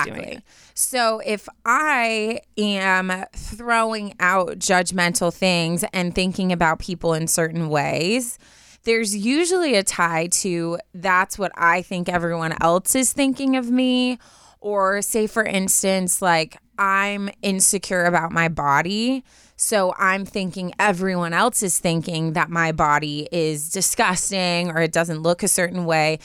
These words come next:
Speaker 1: because I'm projecting thoughts
Speaker 2: Your thoughts.
Speaker 1: based off of something that's going on within myself.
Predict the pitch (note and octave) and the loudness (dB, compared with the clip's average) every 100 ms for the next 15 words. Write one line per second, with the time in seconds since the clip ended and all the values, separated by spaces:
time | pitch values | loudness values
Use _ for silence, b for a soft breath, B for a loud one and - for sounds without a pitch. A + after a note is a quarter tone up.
0 | B B G#3+ A3+ A3 - G3 G#3+ A#3 F3+ | B B 0 2 0 0 0 0 -2 -2
1 | E3+ E3+ - F3+ D#3+ D#3 D#3+ - - - | -2 -4 -2 0 0 0 -6 -10 -16 -8
2 | F#3 D#3 D#3+ G3 F#3 F3+ F3+ F3+ G3+ G#3 | -2 2 2 2 -2 -4 -8 -2 0 0
3 | - G#3+ F3+ F3 F3+ - G#3 G#3+ - B3 | 0 2 2 2 -4 -2 0 0 0 0
4 | A#3 G#3 - E3 E3 D3+ D3+ D3+ - F3 | 2 0 2 2 2 0 2 0 0 -2
5 | E3+ D#3 D3+ D3 C#3+ - - | 0 0 0 0 -2 -4 -12